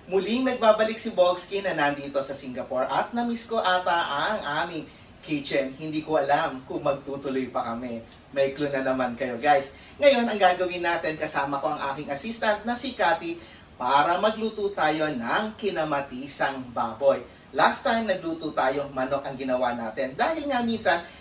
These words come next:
nakakasawa na rin o nagsasawa na ba tayo sa mga sinigang, linagang baka, linagang baboy, at kung anong-anong mga sabaw. Kaya ito, lalagyan naman natin ng maraming kamatis. Kaya tinawag siyang kinamatisang baboy.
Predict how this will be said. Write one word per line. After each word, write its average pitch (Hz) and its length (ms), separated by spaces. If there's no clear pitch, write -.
nakakasawa 156 960
na 175 80
rin 147 240
o 151 100
nagsasawa 208 720
na 170 80
ba 151 160
tayo 135 320
sa 131 160
mga 123 160
sinigang, 131 560
linagang 147 560
baka, 117 480
linagang 208 500
baboy, 120 320
at - 220
kung 208 160
anong-anong 143 560
mga 127 160
sabaw. 120 400
Kaya 151 240
ito, 147 400
lalagyan 147 500
naman 147 220
natin 131 400
ng 147 160
maraming 123 480
kamatis. 117 480
Kaya 226 240
tinawag 170 480
siyang 165 160
kinamatisang 131 880
baboy. 117 320